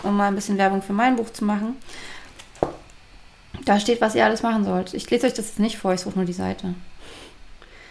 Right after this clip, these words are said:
Da steht echt viel über Newsletter. Ich brauch gar kein Newsletter-Buch zu schreiben. <laughs> Newsletter. Wann Newsletter nicht funktionieren. Wie du Abonnenten gewinnst. Jetzt bist du dran.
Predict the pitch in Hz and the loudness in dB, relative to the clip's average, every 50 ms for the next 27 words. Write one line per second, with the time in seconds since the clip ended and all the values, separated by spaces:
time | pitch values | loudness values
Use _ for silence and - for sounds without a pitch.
0 | - - 208 202 - - - 233 269 269 - - 311 392 285 214 202 190 190 190 | -4 -2 -2 0 0 4 4 4 4 4 4 6 6 6 6 6 4 4 2 2
1 | - 196 - 196 185 - 196 202 202 - 156 - 180 180 180 175 - 175 170 170 | 0 0 0 0 2 2 2 2 2 -2 -4 0 2 2 2 2 0 -2 -2 -4
2 | 165 175 175 - - - - 180 - - - 214 196 - - - - - - - | -4 -6 -8 -8 -8 -6 -6 -6 -6 -4 -4 -4 -4 -4 -6 -10 -12 -14 -18 -6
3 | - - 294 - 320 294 - 320 - - - - - - - - - - - - | 2 4 6 6 6 6 6 4 0 0 -4 -10 -10 -10 -12 -12 -14 -16 -16 -16
4 | - - - - - - - - 302 370 - - - - - 453 480 480 480 277 | -16 -16 -14 -14 -14 -8 -6 -6 -6 -6 -8 -10 -8 2 6 6 6 8 6 4
5 | 262 269 - 359 339 403 403 403 - - - - - - - - - - - - | 2 4 6 8 8 8 8 6 2 -2 -2 -2 -2 -2 -6 -10 -12 -14 -14 -10
6 | - - 277 330 392 381 320 302 302 320 294 285 330 330 349 370 359 - 269 277 | 4 6 6 8 10 10 10 10 10 8 6 8 8 8 8 8 6 6 4 4
7 | 269 269 - 233 220 208 202 196 190 190 185 - - - - - - - - - | 4 4 2 0 0 0 0 0 0 -2 -4 -8 -12 -16 -18 -18 -18 -20 -16 -6
8 | - 214 208 240 247 262 - - - 214 233 254 269 294 320 311 247 247 233 220 | -4 -2 0 2 2 0 2 4 4 4 6 6 6 4 4 2 -2 -4 -2 0
9 | 196 190 185 180 185 - - - - - - - - - - - - - - - | 0 0 0 -2 -4 -8 -12 -14 -16 -18 -20 -20 -20 -20 -20 -20 -20 -20 -20 -20
10 | - - - - - - - - - - - - - - - - - - - - | -20 -20 -20 -20 -20 -20 -20 -20 -20 -20 -20 -20 -20 -20 -20 -20 -20 -20 -20 -20
11 | - - - 220 233 233 294 294 294 311 294 277 - 190 185 190 | -20 -6 -2 -2 0 2 0 2 2 2 0 4 6 4 4 4